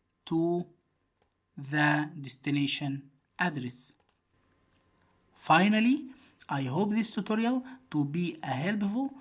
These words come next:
for everyone, and many thanks for anyone that helped me and support me by suggestion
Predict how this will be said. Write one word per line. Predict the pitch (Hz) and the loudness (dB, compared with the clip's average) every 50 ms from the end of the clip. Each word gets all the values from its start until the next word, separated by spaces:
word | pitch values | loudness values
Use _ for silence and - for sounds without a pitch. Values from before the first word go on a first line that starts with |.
| - - _ | -20 -20 _
for | - - - 139 127 127 - - | -14 -6 -4 -4 -4 -4 -6 -2
everyone, | - 185 196 202 208 202 208 220 247 269 269 269 - - - - - - _ _ - | -2 0 0 2 2 4 6 6 6 6 4 2 -2 -12 -18 -20 -20 -20 _ _ -4
and | 156 139 139 143 147 147 156 | -2 0 0 2 0 2 4
many | 185 240 285 262 | 6 8 8 8
thanks | 247 - - 180 180 180 180 - - 180 180 - - - - - | 6 4 0 0 2 2 0 0 -2 -4 -4 -4 -6 -10 -18 -20
for | _ - - - 143 135 135 131 131 127 131 - - _ _ _ | _ -18 -8 -4 -2 -2 0 -2 -4 -4 -10 -16 -20 _ _ _
anyone | 190 208 247 254 220 185 180 185 185 190 190 185 - - - - _ | 2 6 6 8 8 6 4 4 4 2 2 0 -2 -8 -16 -12 _
that | 139 131 123 127 - | -4 -4 -4 -4 -6
helped | - - 185 208 196 175 | -4 -2 0 0 0 0
me | 175 175 175 180 185 190 190 - - | 0 2 2 2 2 0 -2 -4 -4
and | 143 135 127 | -4 -2 -2
support | - - 127 - - - 170 190 208 202 202 - | -2 -4 -6 -10 -6 0 2 2 2 2 0 -2
me | 180 175 175 185 185 - - - - _ | -2 0 0 -2 -2 -4 -10 -20 -20 _
by | - 139 131 131 135 139 | -6 0 2 2 2 2
suggestion | 135 135 - - 127 135 135 151 170 160 - - - 175 175 175 175 | 0 -2 -4 -6 -6 -6 -4 -4 -4 -2 -2 -2 -2 0 -2 -2 -4